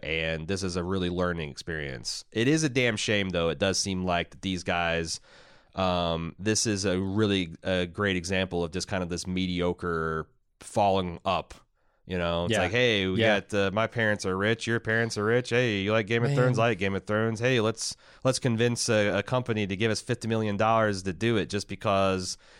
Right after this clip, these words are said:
Speaker 1: we wowed George Martin with a steak dinner one night and
Speaker 2: <laughs>
Speaker 1: we're good looking and flashy and, and we, we go for broke on selling enthusiasm." Like, these, these kind of deals don't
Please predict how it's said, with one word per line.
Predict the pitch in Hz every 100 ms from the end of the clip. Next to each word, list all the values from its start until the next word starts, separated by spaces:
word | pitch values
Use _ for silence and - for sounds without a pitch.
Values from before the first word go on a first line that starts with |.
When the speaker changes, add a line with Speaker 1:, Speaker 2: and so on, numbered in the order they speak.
| -
Speaker 1:
we | 107 107
wowed | 101 107 110 107
George | 107 107 95
Martin | 104 107 90 95
with | 95
a | 92
steak | - 110 98
dinner | 107 107 98
one | 90 87 87
night | 87 82 80
and | 85 87 82 82 -
Speaker 2:
<laughs> | - -
Speaker 1:
we're | - 98
good | 107 101
looking | 110 - 107
and | 95
flashy | - 110 104 - 110 104
and, | 92 90 90
and | 92 95 92 90
we, | 92 85
we | 90
go | 90 110
for | 110 110
broke | 95 110 107
on | 98
selling | - 110 107
enthusiasm." | 98 - 117 95 87 82 80 80 82
Like, | 98 95 90 - _ - - _ _ _ _
these, | 156 208 226 202 180 139
these | 123 180 220
kind | - 233 220
of | 160
deals | 117 175 226 185 139 117
don't | 139 170 151